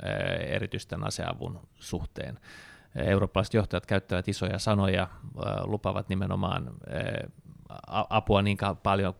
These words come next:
kauan kuin tarvitaan, mut sitten kun pitäisi hankkia tykistöammuksia, niin sitten lähdetään pohtimaan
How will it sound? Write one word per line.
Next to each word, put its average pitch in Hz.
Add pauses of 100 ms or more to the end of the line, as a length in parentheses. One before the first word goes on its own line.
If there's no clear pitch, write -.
kauan 101
kuin 101
tarvitaan, 101
mut 98
sitten -
kun -
pitäisi 101
hankkia 98
tykistöammuksia, 92
niin 90
sitten -
lähdetään 98
pohtimaan 95